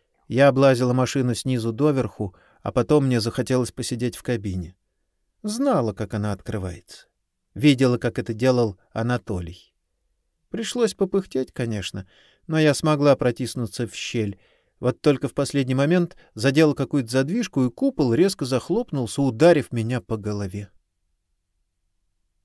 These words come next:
Очнулась я уже во время транспортировки. Голова болела,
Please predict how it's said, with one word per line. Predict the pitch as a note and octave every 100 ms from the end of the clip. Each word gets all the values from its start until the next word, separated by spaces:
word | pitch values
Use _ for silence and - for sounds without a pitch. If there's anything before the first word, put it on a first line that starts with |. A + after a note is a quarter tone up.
| _ _ _
Очнулась | G2 G2+ - C3+ C#3+ C3+ -
я | B2+ B2+
уже | A#2 C3+
во | B2+ B2
время | A#2+ B2+ A#2+
транспортировки. | - A#2 - A#2+ - B2 A#2+ G#2 - - _ _ _ _ _ _
Голова | - B2 B2+ B2+ A#2+
болела, | B2 B2+ F3+ D3 G2+